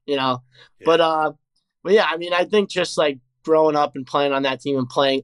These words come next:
Speaker 1: up two years was just, you know, like, you almost, like, had to be good, you know, or else you were, you were just <laughs> gonna get killed, you know? But, uh, yeah, I mean, just playing with those guys and with, uh, Brennan and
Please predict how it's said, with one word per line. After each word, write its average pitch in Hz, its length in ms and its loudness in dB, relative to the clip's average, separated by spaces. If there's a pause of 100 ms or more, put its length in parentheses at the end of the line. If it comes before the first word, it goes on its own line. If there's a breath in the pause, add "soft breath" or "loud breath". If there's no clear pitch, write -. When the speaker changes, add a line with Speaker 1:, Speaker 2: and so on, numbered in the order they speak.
Speaker 1:
up 143 200 0 (140)
two 139 400 0 (380)
years 139 500 2
was 127 180 -4
just, - 380 -2 (380)
you 147 100 4
know, 156 60 6
like, 139 200 2 (420)
you 170 100 -2
almost, 180 280 2
like, 143 200 0
had 151 360 -2
to 151 60 -16
be 143 140 -10
good, 131 260 -2 (200)
you 139 160 -2
know, 147 180 2
or 139 260 0
else 147 240 0
you 156 80 0
were, 147 160 2
you 143 160 -4
were 143 120 4
just - 180 -6
<laughs> - 40 -2
gonna 175 140 2
get 156 180 -4
killed, 147 360 -2 (400)
you 160 100 -2
know? 160 320 2
But, 160 140 4
uh, 151 320 2 (680 soft breath)
yeah, 208 200 2
I 160 100 -2
mean, 165 140 -4
just 170 260 -6
playing 160 260 4
with 156 200 4
those 151 240 2
guys 143 560 -2
and 139 160 -4
with, 131 160 2
uh, 127 340 2
Brennan 135 480 0
and 123 300 0